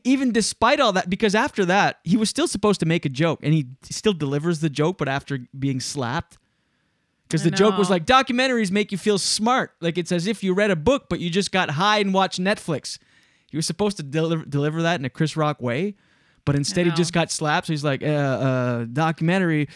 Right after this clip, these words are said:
Speaker 1: We're about, we have to give a documentary, uh, an award for documentaries which
Speaker 2: I
Speaker 1: make you
Speaker 2: know.
Speaker 1: feel smart."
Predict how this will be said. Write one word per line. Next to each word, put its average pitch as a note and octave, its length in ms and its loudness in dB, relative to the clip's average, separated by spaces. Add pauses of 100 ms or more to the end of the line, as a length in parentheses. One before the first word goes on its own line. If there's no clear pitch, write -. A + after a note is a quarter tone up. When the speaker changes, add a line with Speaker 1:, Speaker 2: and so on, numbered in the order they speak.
(160)
Speaker 1:
We're D3+ 120 -2
about, D#3 240 -2
we D#3+ 60 2
have E3+ 140 0
to D#3+ 120 -4
give D#3 200 -4
a D3 140 -4
documentary, D#3+ 600 -2
uh, E3 280 2
an D3 60 0
award D#3 480 0
for C#3+ 100 -2
documentaries D#3 760 -2
which B2 340 -2
Speaker 2:
I F3 200 -8
Speaker 1:
make E3+ 160 2
you D3+ 120 -4
Speaker 2:
know. F3 60 -6
Speaker 1:
feel E3 240 2
smart." E3 280 0